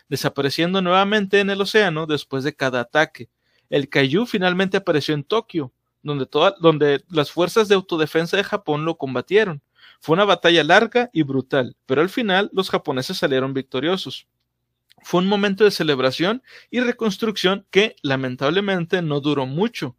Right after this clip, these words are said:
Apenas dos meses después de este ataque se produjo uno similar en Estados Unidos. Los estadounidenses pudieron vencer a las criaturas,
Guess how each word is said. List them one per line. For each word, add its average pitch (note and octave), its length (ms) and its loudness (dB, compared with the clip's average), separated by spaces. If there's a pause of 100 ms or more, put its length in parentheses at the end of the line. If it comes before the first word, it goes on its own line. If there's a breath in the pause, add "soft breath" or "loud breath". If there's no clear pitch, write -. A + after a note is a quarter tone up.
(400 soft breath)
Apenas E3 400 2
dos F#3+ 200 2
meses G3 320 -2
después F#3 400 0
de F3 120 0
este - 180 -4
ataque G#3+ 380 -2
se D#3+ 140 -2
produjo D3 440 0
uno F3 220 0
similar E3+ 440 0
en E3+ 80 -4
Estados C3 440 -2
Unidos. D#3 460 -6 (400 soft breath)
Los D3+ 160 -4
estadounidenses D#3 760 0
pudieron F3 400 2
vencer D#3+ 260 0
a F3 60 4
las F3+ 200 -2
criaturas, F3 580 -2